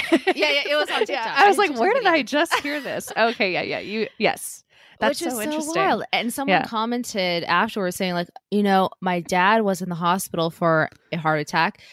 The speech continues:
Speaker 2: And
Speaker 1: Yeah.
Speaker 2: then while he was there, he's telling the nurse that he has, he really had to go to the bathroom. Like, he had to take a shit."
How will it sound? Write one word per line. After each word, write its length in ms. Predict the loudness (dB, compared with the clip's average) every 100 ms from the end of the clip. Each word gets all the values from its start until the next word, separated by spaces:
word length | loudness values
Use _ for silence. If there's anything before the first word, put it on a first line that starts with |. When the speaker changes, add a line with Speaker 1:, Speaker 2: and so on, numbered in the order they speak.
| -8 2
Speaker 2:
And 120 | 4
Speaker 1:
Yeah. 60 |
Speaker 2:
then 320 | 4 2 -2 -8 _
while 200 | 0 2 4
he 120 | 2
was 120 | 0
there, 200 | 2 4
he's 140 | 2
telling 180 | 2 0
the 80 | 2
nurse 300 | 2 2 2
that 80 | 0
he 80 | 2
has, 220 | 0 -2
he 220 | -6 -4
really 260 | 0 0 0
had 160 | 0 -2
to 80 | -2
go 140 | -4
to 80 | -4
the 100 | -8
bathroom. 680 | 0 2 2 0 -6 -4 -4
Like, 140 | -2
he 60 | -2
had 60 | -2
to 40 |
take 140 | -4
a 40 | -4
shit." 360 | -2 -2 -4